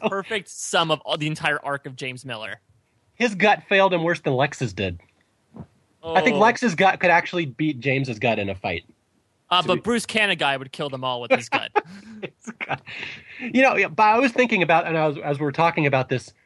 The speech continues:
Speaker 3: Bruce's gut is impenetrable.
Speaker 1: <laughs> So, well, James's knot was supposed to be too, and that didn't work out so
Speaker 3: That's
Speaker 1: well.
Speaker 3: right.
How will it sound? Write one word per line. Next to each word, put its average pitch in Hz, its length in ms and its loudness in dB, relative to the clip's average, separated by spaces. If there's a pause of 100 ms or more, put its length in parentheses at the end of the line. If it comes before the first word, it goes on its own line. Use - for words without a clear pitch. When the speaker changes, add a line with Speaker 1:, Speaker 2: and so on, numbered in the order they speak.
Speaker 3:
Bruce's 143 400 2
gut 107 240 6
is 92 160 -2
impenetrable. - 800 -6 (260)
Speaker 1:
<laughs> 208 220 -16 (1040)
So, 202 220 2
well, 190 140 6
James's 180 400 4
knot 165 240 6
was 143 100 -4
supposed 147 360 0
to 147 60 -2
be 131 140 2
too, 143 200 2
and 127 100 4
that 131 160 0
didn't 117 180 -2
work 113 200 2
out 107 120 2
so 101 100 2
Speaker 3:
That's 107 200 4
Speaker 1:
well. 90 140 6
Speaker 3:
right. 87 80 2